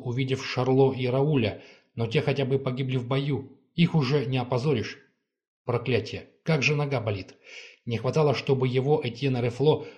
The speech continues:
волокли на эшафот, как какого-то кабана, а самому ему, похоже, не взобраться, да еще со связанными-то руками. Только бы Анри после всего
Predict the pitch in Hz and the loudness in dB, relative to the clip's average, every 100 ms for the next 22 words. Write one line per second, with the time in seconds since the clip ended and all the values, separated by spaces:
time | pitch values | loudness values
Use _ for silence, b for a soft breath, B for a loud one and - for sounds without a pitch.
0 | B 127 135 135 151 139 135 135 139 - | B 2 4 4 2 0 0 0 0 2
1 | 156 - - 120 - 117 139 127 135 123 | 0 0 -8 -8 -6 0 2 2 -2 0
2 | 139 147 131 - B B - 120 120 - | 0 2 -2 -4 B B 0 2 2 -2
3 | 147 147 151 151 147 139 135 139 131 131 | -2 0 2 2 0 -2 -2 0 0 0
4 | 120 123 147 - 110 113 110 131 117 B | 0 0 0 0 -2 -2 -2 -2 -4 B
5 | B - 131 151 120 107 107 107 123 135 | B -2 -2 0 0 0 -2 -2 -2 0
6 | 117 95 - _ _ _ _ _ _ _ | -2 -4 -12 _ _ _ _ _ _ _
7 | _ _ _ _ - 156 165 156 160 135 | _ _ _ _ 0 2 2 2 0 0
8 | 139 165 135 - 131 131 123 - 135 147 | 2 2 0 -2 -4 -4 -4 -2 0 0